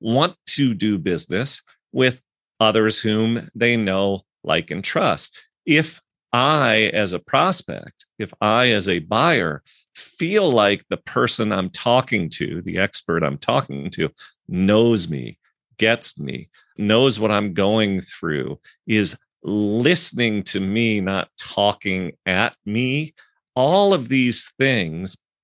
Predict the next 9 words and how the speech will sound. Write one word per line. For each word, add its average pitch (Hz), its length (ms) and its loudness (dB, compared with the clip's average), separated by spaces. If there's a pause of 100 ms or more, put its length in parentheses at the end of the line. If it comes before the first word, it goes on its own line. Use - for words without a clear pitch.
(180)
are 107 560 4 (380)
factors 107 720 -2
in 95 160 -4
why 95 380 2
I 113 260 2
will 117 160 0
choose 92 360 -4
to - 100 -12
do 104 280 -4